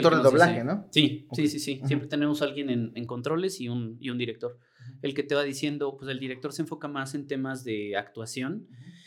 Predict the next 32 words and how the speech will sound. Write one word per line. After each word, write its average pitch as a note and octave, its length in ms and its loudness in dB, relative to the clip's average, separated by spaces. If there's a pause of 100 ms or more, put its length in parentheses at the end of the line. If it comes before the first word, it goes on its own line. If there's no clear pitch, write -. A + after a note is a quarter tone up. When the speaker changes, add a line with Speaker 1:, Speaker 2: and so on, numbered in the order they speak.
(320)
Speaker 2:
y A#2 420 -4
muy C3+ 260 -2
poco C3+ 260 -10
en - 20 -4
la A#2+ 100 -6
parte B2 200 -10
técnica. B2+ 520 -8
Y C#3 200 -6
ya C3 160 0
como C3+ 220 -6
que B2 100 -10
el, A#2 240 -12
la B2+ 100 -6
persona B2+ 280 -10
de D3 60 -12
controles B2+ 460 -4
muchas C3+ 260 -6
veces C3 260 -10
se C3 80 -8
enfoca B2+ 280 -8
más B2 220 -4
en A#2+ 320 -6
cuestiones A#2+ 400 -4
técnicas, A2+ 460 -2
¿no? A#2 120 -6
En B2 100 -8
que, - 160 -4
"Ay, C3+ 180 0
se C3+ 120 -4
barrió C3 300 -2
tantito", B2+ 800 -4
¿no? C3 220 -6